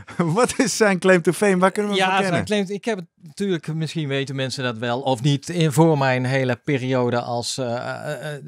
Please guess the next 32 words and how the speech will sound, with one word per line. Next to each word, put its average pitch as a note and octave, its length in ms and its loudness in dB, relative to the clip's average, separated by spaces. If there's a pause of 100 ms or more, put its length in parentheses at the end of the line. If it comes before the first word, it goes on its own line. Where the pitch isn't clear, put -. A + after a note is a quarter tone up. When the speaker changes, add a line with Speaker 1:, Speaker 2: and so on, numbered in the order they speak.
(140)
Speaker 2:
dit C3+ 300 0
werk, C3+ 360 4 (560)
als C3 240 -6
journalist, C#3+ 580 4
heb D#3+ 200 -4
ik B2+ 120 -8
gewoon A2+ 340 -4
ook G#3+ 200 -2
in A#3+ 220 -4
het B2+ 160 -6
academisch A#2+ 420 -2
onderzoek D#3 400 0
gezeten. G#2+ 460 -4
En D3+ 140 -8
Speaker 1:
Zeker. C3+ 160 6
Speaker 2:
waaronder F3+ 280 8
een D3+ 140 0
aantal D#3 300 4
jaren C3+ 360 4
in C#3 80 -4
Maastricht. B2+ 680 0
Speaker 1:
Ja. D3 240 4 (640)
Speaker 2:
En, F3+ 320 2
eh, C#3+ 200 8
heb D3 100 6
ik C3 80 2
ook C3 80 4
een A#2+ 140 0
tijdje B2 400 2
een A#2 340 2
beetje A#2+ 300 -2
richting, A2 760 0